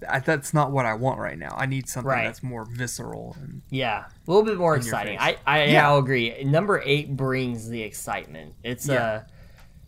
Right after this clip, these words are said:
Speaker 2: it's a fun movie.
Speaker 1: And, I mean, obviously, I said it before earlier in the cast, it's Jason Voorhees in the Ninja Turtles movie.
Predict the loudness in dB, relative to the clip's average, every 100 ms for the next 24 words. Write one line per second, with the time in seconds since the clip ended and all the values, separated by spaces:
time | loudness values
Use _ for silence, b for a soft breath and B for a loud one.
0 | -20 -20 -8 -6 -2 0 2 2 -4 -10
1 | -18 -20 -20 -20 -20 B B -8 2 4
2 | 4 2 4 6 6 4 2 2 0 0
3 | -4 -4 0 0 0 -2 -2 -6 -4 -2
4 | 0 0 0 -2 -6 -6 -6 -6 -4 -4
5 | -4 -10 -6 -2 0 -2 -4 -4 -4 -6
6 | -6 -4 -2 -2 -6 -6 -10 -12 -12 -12
7 | -14 -12 -12